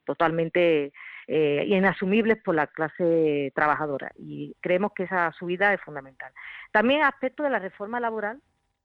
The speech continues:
que nos dejamos en el tintero, porque en las negociaciones ya sabemos, las negociaciones hay que ceder por las dos partes, ¿no? De hecho, nuestro sindicato ha, eh,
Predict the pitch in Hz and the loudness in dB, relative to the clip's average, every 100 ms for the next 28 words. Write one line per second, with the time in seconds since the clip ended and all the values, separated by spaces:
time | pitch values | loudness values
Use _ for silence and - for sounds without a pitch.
0 | - 180 170 160 151 156 156 208 269 208 | -10 -6 -6 -8 -8 -4 -2 0 0 0
1 | 165 143 139 - 247 262 135 - 151 - | -2 -6 -16 0 2 2 0 -2 -6 -4
2 | - 147 143 143 - 170 147 135 135 135 | -2 -2 -2 -6 -2 0 2 0 0 -2
3 | 123 127 156 185 123 180 220 127 _ _ | -2 0 2 2 4 4 2 -2 _ _
4 | - 131 131 127 123 - 147 160 190 180 | -6 -4 -4 -4 -4 -2 0 2 4 2
5 | 165 - - - - 170 170 160 175 - | 0 -6 -20 -6 2 4 4 4 2 2
6 | 180 175 196 175 160 147 156 - 214 226 | 4 4 4 0 -4 -4 -8 -6 -6 -4
7 | - 147 240 - - - - - 190 196 | -8 -12 -12 -16 -20 -20 -16 -2 0 0
8 | - 247 233 220 196 - 175 190 175 175 | 2 2 4 0 -4 -8 -14 -10 -8 0
9 | 190 196 233 254 220 175 160 151 - 156 | 2 2 2 4 2 2 -2 -6 -6 -8